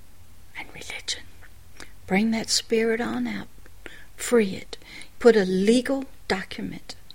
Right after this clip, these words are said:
in the courts of heaven. Divorced. In the name of Jesus Christ, amen. If you pray that, it begins. I hope to get this up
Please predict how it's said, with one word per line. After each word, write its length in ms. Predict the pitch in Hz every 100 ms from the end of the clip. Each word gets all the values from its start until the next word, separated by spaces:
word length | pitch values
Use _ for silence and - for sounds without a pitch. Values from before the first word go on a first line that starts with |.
| - - - - - - - -
in 140 | 175
the 100 | - -
courts 420 | - 226 220 -
of 80 | 226
heaven. 400 | - - - - - - - - - - - - - - - - - -
Divorced. 680 | 185 196 165 - - - - - - - - - - - - - - - - -
In 160 | - 185
the 80 | 180
name 340 | 180 185 190
of 100 | 196
Jesus 480 | - - - - -
Christ, 520 | - 214 - - - -
amen. 300 | 220 - - - - - -
If 260 | - 226 -
you 60 | 220
pray 340 | - 233 240
that, 260 | 254 247 254
it 160 | -
begins. 680 | - 240 - 190 175 - - - - - - - - -
I 60 | 190
hope 260 | 185 220
to 80 | -
get 240 | - 226 -
this 220 | 214 -
up 140 | -